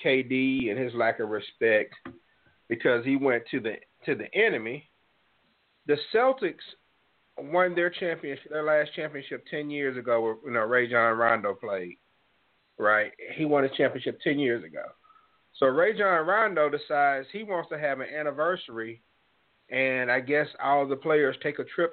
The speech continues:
somewhere and celebrate that they won the, the championship ten years ago. He invited everybody on the team except for Ray Allen. Um, even though Ray Allen was very integral in the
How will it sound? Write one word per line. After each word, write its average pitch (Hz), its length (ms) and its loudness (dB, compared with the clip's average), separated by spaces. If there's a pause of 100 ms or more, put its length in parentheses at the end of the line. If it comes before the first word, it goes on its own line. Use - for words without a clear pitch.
somewhere 131 360 -2
and 117 160 -8
celebrate 135 520 0 (640)
that 151 120 2
they 190 80 6
won 165 200 6
the, 156 80 0 (160)
the 135 200 0
championship 143 640 0
ten 156 220 -2
years 190 260 2
ago. 113 360 -6 (840)
He 196 120 2
invited 180 560 2
everybody 202 480 0
on 180 200 -2
the 175 80 -4
team 170 380 -8
except - 600 -4
for 143 160 -4
Ray 139 280 -2 (100)
Allen. - 240 -2 (1200)
Um, 117 320 -2
even 175 260 -2
though 170 140 6
Ray 160 280 4
Allen 151 280 2
was 131 120 -4
very 139 360 0
integral 143 500 -4
in 127 260 -8 (340)
the 131 80 -2